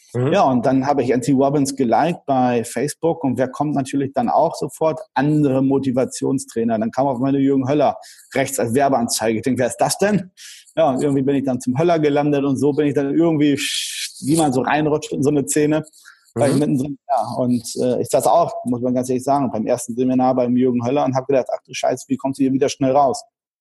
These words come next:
Speaker 1: <laughs>
Speaker 2: Ja, ich hab
Speaker 1: Okay.
Speaker 2: gedacht, „Puh, das ist jetzt doch nichts für mich“, weißt du?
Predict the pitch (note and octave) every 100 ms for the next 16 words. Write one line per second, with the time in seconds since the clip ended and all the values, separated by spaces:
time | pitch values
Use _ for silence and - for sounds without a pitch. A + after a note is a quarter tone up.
0 | _ - E3+ D#3+ F#3+ G#3 A#2 - _ _
1 | _ - - F3+ B2+ - - D#2+ A2 -
2 | C#3+ D3+ E3 - - A3 D3 - _ _
3 | B2 C3 C#3 D3+ D3 F3 D#3 - G#2+ F#2
4 | A2+ A2+ - G#3+ -